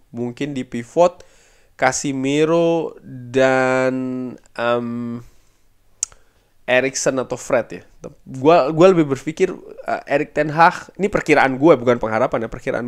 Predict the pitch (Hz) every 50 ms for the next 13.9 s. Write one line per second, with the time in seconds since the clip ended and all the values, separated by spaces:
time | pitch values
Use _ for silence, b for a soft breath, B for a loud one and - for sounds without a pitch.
0 | 123 131 147 160 - 143 143 139 B B B B B B B B B B - 131
1 | 120 120 123 123 131 131 127 117 117 110 107 110 107 - - 170 196 202 - -
2 | - - - - b b b b b b b b b b b _ 127 120 117 123
3 | 131 139 143 143 143 143 143 139 135 120 123 - _ - 151 143 139 131 123 120
4 | 123 143 143 147 151 156 151 143 - - - - 117 131 135 131 - 131 131 135
5 | 135 135 131 131 - 131 110 104 110 120 135 165 220 254 - - - - - 117
6 | 120 117 117 117 120 123 120 123 120 110 107 117 131 143 143 131 117 131 139 147
7 | 151 151 147 - 143 135 135 127 127 135 143 - 135 131 131 123 131 131 127 -
8 | 127 120 - _ _ - 117 117 117 117 - 117 113 117 - - 113 117 117 -
9 | 123 - - 131 127 - - - 127 - 127 127 123 - 120 117 113 110 107 104
10 | 98 107 113 - 131 135 147 - _ _ _ _ _ _ _ _ _ _ _ _
11 | _ _ _ _ _ _ _ B B B B B B B B B B - 143 -
12 | 151 143 147 143 135 - - 147 139 160 180 190 190 175 147 - 135 147 143 139
13 | 143 143 143 - 170 170 175 180 175 165 - - - 147 - - 151 156